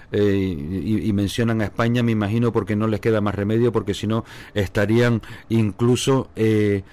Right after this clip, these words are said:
haciendo un mal uso de la, de la marca. Pero bueno, independientemente de eso, hay que tener en cuenta aquí que, desgraciadamente, no parece que estén controladas todas las cosas en, eh, Cataluña, y que aquí el problema son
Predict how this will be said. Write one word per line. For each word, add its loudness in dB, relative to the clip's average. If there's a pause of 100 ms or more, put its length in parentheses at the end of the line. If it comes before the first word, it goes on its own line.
(140)
haciendo 0
un 2
mal 2
uso 0 (340)
de 0
la, 0
de -2
la 0
marca. -4 (480)
Pero 4
bueno, 2
independientemente 2
de 4
eso, 0
hay 2
que 0
tener 0
en 0
cuenta 0
aquí 0
que, 0 (200)
desgraciadamente, 0
no 0
parece 0
que -2
estén -4
controladas 0
todas 0
las -6
cosas -6
en, -2 (460)
eh, 2
Cataluña, 0
y -2
que -2
aquí 0
el 2
problema 0
son -2